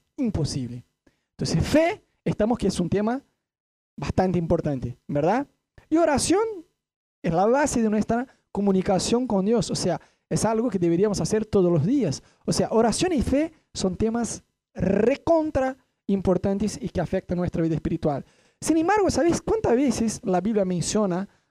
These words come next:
la palabra dinero y este tema de finanzas? Mucho, pero mucho más que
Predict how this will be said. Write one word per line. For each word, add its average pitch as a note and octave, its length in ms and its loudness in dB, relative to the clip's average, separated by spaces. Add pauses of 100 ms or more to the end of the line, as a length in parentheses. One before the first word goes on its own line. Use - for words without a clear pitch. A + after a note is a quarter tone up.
la E3 160 0
palabra E3+ 380 2
dinero F3 400 2
y D#3+ 80 2
este D#3+ 180 -2
tema F3+ 220 0
de D#3 80 0
finanzas? E3 720 -4 (1300)
Mucho, F#4+ 520 -2
pero G#3+ 180 2
mucho B3 240 -2
más G#3 200 0
que G#3 300 -4